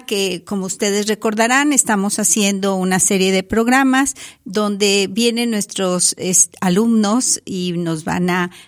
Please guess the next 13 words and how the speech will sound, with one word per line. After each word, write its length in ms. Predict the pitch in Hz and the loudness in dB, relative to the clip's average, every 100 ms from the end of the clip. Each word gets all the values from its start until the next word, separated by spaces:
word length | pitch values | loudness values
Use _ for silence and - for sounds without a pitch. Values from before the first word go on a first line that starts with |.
| _ | _
compartir 680 | 262 262 285 254 262 233 240 | -2 0 -2 0 -2 0 0
su 240 | - 233 | 2 2
experiencia 1040 | 226 - - 240 220 196 185 - 196 190 - | 2 0 0 0 0 0 2 2 2 0 0
en 180 | 202 202 | 0 2
las 160 | 196 | 0
prácticas, 600 | - 175 147 - - - - | 0 -2 -4 -4 -16 0 2
¿sí? 360 | - - 233 - - - | 4 2 -4 -6 -18 -6
Este 300 | 185 170 190 | -4 -2 -4
programa 760 | 190 196 220 240 247 240 214 | -4 -2 0 0 2 0 0
es 180 | 185 - | 2 0
Práctica 880 | - 208 190 - 208 185 196 180 180 - - - | 0 0 0 -2 -6 -2 0 2 0 -6 -20 -10
de 140 | 180 180 | -4 -2
Institución 1080 | 175 - 190 - 185 - 208 196 196 208 | 0 -2 -6 -8 -6 -2 2 2 2 -2